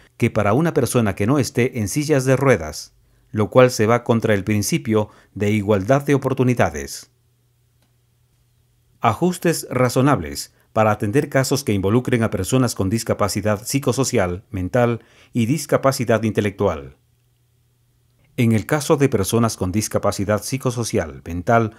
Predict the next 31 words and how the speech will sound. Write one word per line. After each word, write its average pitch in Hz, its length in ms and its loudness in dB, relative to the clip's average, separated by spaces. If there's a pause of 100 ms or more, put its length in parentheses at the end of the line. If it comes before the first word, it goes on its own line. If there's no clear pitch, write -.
(140)
o 101 160 2
intelectual, 98 720 2 (440)
los 127 180 0
ajustes 156 420 0
no 131 80 2
solo 147 260 2
tienen 131 300 2
que 123 100 0
ver 117 160 0
con 110 140 0
las 101 140 2
adecuaciones 104 580 0
físicas 139 440 0
de 104 100 0
los 92 120 -2
espacios, 95 680 -2 (440)
sino 127 360 4
con 107 160 2
la 101 180 -2
interpretación 147 720 0
del 95 160 -2
tipo 143 420 -2
y 135 120 2
nivel 110 260 2
de 101 120 -2
discapacidad, 110 800 -2 (640)
pues 113 340 0
el 107 160 0
análisis 143 480 -2
está 135 200 2
vinculado 110 600 2